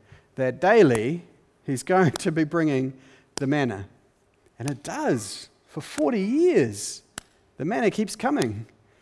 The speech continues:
until the day they enter the promised land and it stops. The abundance of God, the provision of God. You can rest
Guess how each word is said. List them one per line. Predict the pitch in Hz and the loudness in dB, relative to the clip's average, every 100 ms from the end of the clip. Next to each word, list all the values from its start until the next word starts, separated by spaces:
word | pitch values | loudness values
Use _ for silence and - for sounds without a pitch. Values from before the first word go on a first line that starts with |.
| _ - | _ -14
until | 143 - 170 | -10 -4 -4
the | |
day | 165 185 190 170 - _ _ - | 0 2 2 0 -6 _ _ -6
they | 160 | -2
enter | 170 165 | 0 -2
the | |
promised | 143 - 247 190 147 | -2 -2 0 0 0
land | 120 113 135 - _ _ _ _ | -2 -2 -4 -8 _ _ _ _
and | 139 | -12
it | 143 | -10
stops. | - 120 - - - _ _ _ _ _ _ _ _ _ _ _ _ _ _ _ _ _ _ _ _ _ _ - | -6 -6 -8 -14 -18 _ _ _ _ _ _ _ _ _ _ _ _ _ _ _ _ _ _ _ _ _ _ -14
The | 117 | -12
abundance | 156 196 226 233 208 190 180 | -10 -4 0 4 2 2 -4
of | 156 | -4
God, | 190 131 104 98 - _ _ | 0 0 0 -8 -20 _ _
the | 156 | -14
provision | - - 202 240 226 214 | -12 -6 0 2 2 2
of | 185 151 | 0 0
God. | 160 127 104 - _ | -2 -2 -2 -10 _
You | - | -14
can | 165 180 185 | -8 -6 -4
rest | 214 233 202 - - - - - | -4 -4 -4 -4 -6 -6 -8 -14